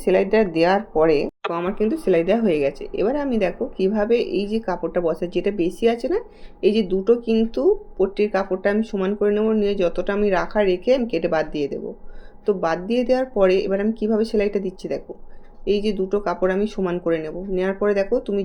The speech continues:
যতটা আর কি কাপড়টা খোলা রাখতে চাও, পট্টির কাছে যতটা হুক লাগাবে, তো সেমভাবে আমি সমান করে ধরেছি। দেখো, দুটো কাপড় সমান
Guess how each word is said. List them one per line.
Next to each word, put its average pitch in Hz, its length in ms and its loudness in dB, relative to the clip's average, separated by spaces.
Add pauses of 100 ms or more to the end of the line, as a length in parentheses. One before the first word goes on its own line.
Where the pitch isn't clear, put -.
যতটা 226 440 0 (480)
আর 190 140 2
কি 220 80 0 (320)
কাপড়টা 185 360 0 (100)
খোলা 190 200 2 (100)
রাখতে 185 280 -2 (100)
চাও, 240 140 2 (220)
পট্টির 196 420 0
কাছে 214 180 2 (100)
যতটা 190 340 0
হুক 190 160 0 (100)
লাগাবে, 196 340 2
তো 220 60 -2 (100)
সেমভাবে 196 480 0
আমি 202 100 0 (100)
সমান 196 320 0
করে 196 140 4
ধরেছি। 175 340 0
দেখো, 160 180 -2 (540)
দুটো 196 200 2 (100)
কাপড় 202 320 0
সমান 202 220 2